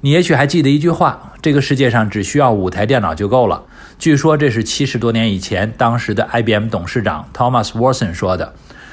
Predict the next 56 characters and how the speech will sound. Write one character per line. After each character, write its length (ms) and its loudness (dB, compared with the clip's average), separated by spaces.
这 100 4
句 80 2
话 160 2
后 140 2
来 120 6
被 120 0
不 120 0
少 160 4
人 220 0
拿 140 2
来 100 2
当 180 2
玩 240 -2
笑， 260 -2
因 140 0
为 60 2
在 120 4
这 100 2
之 140 0
后 220 2
呢， 120 0
很 220 -8
快 160 0
就 100 -2
迎 160 -2
来 200 2
了 100 0
计 140 -4
算 180 -2
机 80 -2
产 220 -6
业 80 -6
突 180 -6
飞 140 -2
猛 200 -6
进 160 -2
的 80 -4
发 200 0
展， 240 -4
计 120 -2
算 200 2
机 100 2
变 180 2
得 120 2
越 120 4
来 120 4
越 160 2
小， 320 -4
计 120 -6
算 200 -2
能 120 -2
力 80 0
越 140 0
来 80 0
越 140 0
强， 360 -4